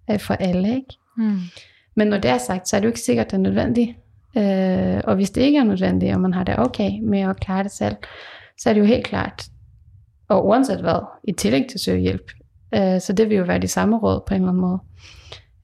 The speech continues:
Speaker 1: Øh, ting, man kan gøre. Og det første, det er jo bare fællesskab, netværk. Få fat på nogen, du kan snakke med. Få fat på nogen, der kan forstå dig.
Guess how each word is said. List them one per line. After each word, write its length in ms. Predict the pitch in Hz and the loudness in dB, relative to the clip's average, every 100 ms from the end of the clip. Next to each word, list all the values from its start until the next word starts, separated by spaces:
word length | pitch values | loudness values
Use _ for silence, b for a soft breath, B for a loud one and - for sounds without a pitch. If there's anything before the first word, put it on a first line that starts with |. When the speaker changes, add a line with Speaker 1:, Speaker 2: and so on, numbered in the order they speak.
| - | -2
Speaker 1:
Øh, 540 | 202 190 185 185 185 185 | 0 2 2 2 0 0
ting, 200 | - 214 | 2 2
man 140 | 190 | 2
kan 140 | 180 185 | 0 -4
gøre. 320 | 185 190 196 - _ _ - | -2 -2 -6 -10 _ _ -2
Og 160 | 214 | 0
det 120 | 196 190 | 0 0
første, 400 | 202 202 - 226 | 0 0 -2 -2
det 140 | 226 | 0
er 40 | 196 | 0
jo 120 | 185 | 0
bare 320 | 180 180 180 | 0 -2 -4
fællesskab, 640 | - - - - - - - _ _ | -4 -6 -6 -6 -6 -8 -14 _ _
netværk. 540 | 202 170 - - - - - - B B B B B B B B B B B | -4 -4 -4 -8 -10 -20 -20 -20 B B B B B B B B B B B
Få 120 | - | -4
fat 240 | 202 196 - | 0 -2 0
på 60 | 190 | 2
nogen, 240 | 185 180 | 4 4
du 80 | 170 | 2
kan 120 | 175 | -2
snakke 360 | - 165 165 180 | -2 -4 -2 0
med. 160 | 175 175 | 0 -2
Få 120 | - | -6
fat 280 | 175 180 - | -4 -4 0
på 80 | 185 | 2
nogen, 240 | 180 175 | 2 2
der 60 | 170 | -2
kan 160 | 175 | -4
forstå 400 | - - - 180 | -6 -6 -4 -4
dig. 140 | 185 | -4